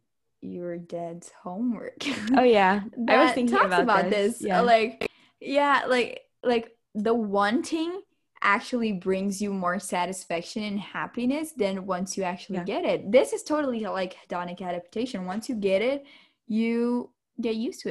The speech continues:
Speaker 1: it. It, it's not, like, that huge to you anymore.
Speaker 2: Yeah. And I feel like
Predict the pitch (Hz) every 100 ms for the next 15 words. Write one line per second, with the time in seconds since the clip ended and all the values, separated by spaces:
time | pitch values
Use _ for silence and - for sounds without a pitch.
0 | - - _ 202 190 196 - 196 - 190
1 | 180 180 175 180 165 185 180 175 - -
2 | 87 85 87 87 87 87 80 - _ _
3 | _ _ _ _ _ _ _ _ _ _
4 | _ _ 202 170 - _ _ - 302 403
5 | 453 453